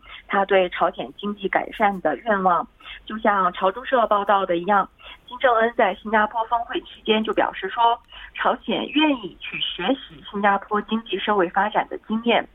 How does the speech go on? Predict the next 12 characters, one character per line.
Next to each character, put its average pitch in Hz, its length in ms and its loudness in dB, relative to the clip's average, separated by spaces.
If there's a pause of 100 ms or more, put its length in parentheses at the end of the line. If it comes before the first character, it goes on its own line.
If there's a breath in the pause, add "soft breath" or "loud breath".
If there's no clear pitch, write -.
(360 loud breath)
那 247 120 2
这 247 200 -4
些 226 260 -2
让 208 300 2
外 269 260 4 (100)
界 180 200 2
对 180 260 0
北 - 220 0
韩 160 240 -4
的 170 140 2
经 233 200 -8 (160)
济、 196 240 -12